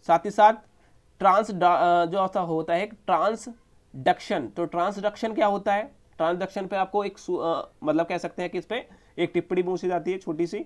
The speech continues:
जो शॉर्ट में बनती है, उसको आपको बताना है। प्लाज्मिड्स क्या होता है ये देखेंगे। फायरिंग रिंग क्या होती है? फायरिंग रिंग पर टिप्पणी पूछता है। <coughs> उसके बाद में आता है, उसके बाद में पूछा जाता है, आप जानते हैं शिकंजा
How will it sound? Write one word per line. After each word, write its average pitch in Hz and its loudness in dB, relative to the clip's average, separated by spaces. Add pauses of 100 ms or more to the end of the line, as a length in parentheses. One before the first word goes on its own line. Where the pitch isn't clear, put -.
(340)
जो 147 -8
शॉर्ट 160 0
में 185 -8
बनती 175 -4
है, 349 -10
उसको 147 -8
आपको 160 -4
बताना 165 0
है। 190 -8 (1120)
प्लाज्मिड्स 190 4
क्या 226 4
होता 202 2
है 220 0
ये 156 2
देखेंगे। 190 -4 (360)
फायरिंग 185 2
रिंग 208 -2
क्या 208 0
होती 190 -6
है? 214 -8
फायरिंग 180 0
रिंग 190 -6
पर 196 -4
टिप्पणी 175 -6
पूछता 180 -6
है। 214 -8 (640)
<coughs> - -6 (760)
उसके 156 -6
बाद 185 6
में 196 -2
आता 190 -2
है, 202 -2 (1400)
उसके 151 -4
बाद 202 6
में 233 -2
पूछा 208 -4
जाता 202 0
है, 214 -2
आप 190 -4
जानते 185 -4
हैं 226 -4
शिकंजा 196 0